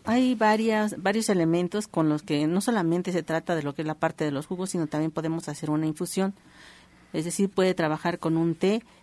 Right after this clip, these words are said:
que, este, solamente puede trabajar doscientos cincuenta mililitros. Estos doscientos cincuenta mililitros de agua los va a hervir y les va a colocar, este, tres hojas de maclale morado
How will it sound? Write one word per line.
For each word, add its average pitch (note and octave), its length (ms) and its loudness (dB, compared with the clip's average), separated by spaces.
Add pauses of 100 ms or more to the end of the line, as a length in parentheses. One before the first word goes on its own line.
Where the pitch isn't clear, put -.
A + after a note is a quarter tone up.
(160)
que, G3 400 4
este, C#3+ 800 -2
solamente F#3 640 2
puede F3 340 2
trabajar E3 420 0
doscientos F3+ 380 0
cincuenta D#3 420 2
mililitros. E3+ 760 0 (260)
Estos F#3+ 380 -2
doscientos F#3 280 0
cincuenta F3 340 0
mililitros E3+ 440 2
de E3+ 100 0
agua F3 440 2
los D#3 280 -2
va E3 80 2
a E3 80 2
hervir F3 460 0
y D#3 100 -4
les D3+ 180 -2
va D3+ 200 -2
a - 20 -2
colocar, D#3+ 480 -2 (500)
este, D3+ 540 -2 (120)
tres F3 260 0
hojas F3+ 420 0
de E3+ 400 2
maclale D#3 480 2
morado G3 480 2